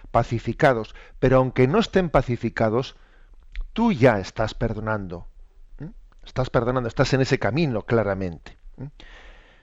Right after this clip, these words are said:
Bien, pues, mm, yo creo que estas son, eh, estas son las, los consejos principales que, que te daría. Como siempre, como siempre digo, pues mira, pues me parece que es importante la oración, la oración sanadora, la oración por tu hermano.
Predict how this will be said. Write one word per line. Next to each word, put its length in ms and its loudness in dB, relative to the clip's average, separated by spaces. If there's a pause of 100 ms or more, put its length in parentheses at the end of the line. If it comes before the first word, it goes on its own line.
(140)
Bien, 200 4
pues, 460 2
mm, 540 -8
yo 160 -4
creo 120 -2
que 60 -4
estas 220 2
son, 340 -2
eh, 220 -6
estas 240 -2
son 160 -4
las, 160 0 (180)
los 180 -4
consejos 540 0
principales 720 -2
que, 240 -2 (320)
que 100 -2
te 120 -2
daría. 320 0
Como 200 -4
siempre, 800 6 (260)
como 200 -8
siempre 340 2
digo, 300 0
pues 160 -6
mira, 240 -6
pues 340 -10
me 100 -6
parece 280 0
que 60 -4
es 80 -6
importante 720 2 (420)
la 180 2
oración, 600 -2
la 160 2
oración 540 0
sanadora, 720 0
la 100 0
oración 460 0
por 180 -2
tu 140 -12
hermano. 420 -2